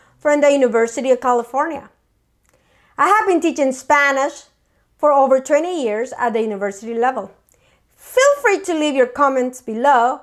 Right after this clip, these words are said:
with any questions about learning Spanish and any video topics you would like me to cover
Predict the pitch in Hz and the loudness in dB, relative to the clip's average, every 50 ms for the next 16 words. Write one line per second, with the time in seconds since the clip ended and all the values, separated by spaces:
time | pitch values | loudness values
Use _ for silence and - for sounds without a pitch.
0 | - 262 254 311 285 - - 294 370 480 554 494 480 - 330 285 277 277 - 294 | -12 -10 -8 -8 -8 -6 -4 -2 0 0 0 0 0 0 0 0 0 -2 -6 -8
1 | 285 294 285 - - _ _ _ _ _ _ _ _ _ _ _ _ _ _ - | -8 -8 -8 -12 -18 _ _ _ _ _ _ _ _ _ _ _ _ _ _ -2
2 | 311 302 269 277 269 277 254 214 208 202 208 214 220 233 240 - - 262 254 254 | 0 2 2 4 4 4 4 2 2 0 -2 -2 -4 -6 -8 -8 -6 -2 0 0
3 | 269 269 269 277 302 - - - - _ _ - 285 285 302 339 381 440 453 370 | 0 0 -2 -4 -6 -6 -12 -20 -20 _ _ -2 -2 -2 0 0 -2 -2 0 0
4 | 370 339 294 294 285 - - 285 262 262 269 262 254 - - 294 330 349 330 285 | -2 -2 -2 -4 -6 -4 -2 0 0 0 0 -2 -4 -6 -6 -4 -4 -2 2 2
5 | 240 214 220 214 233 233 233 240 240 - 254 247 247 247 254 214 190 - - | 2 2 0 -2 -4 -4 -4 -4 -4 -4 -2 -2 -2 -2 -4 -6 -8 -8 -12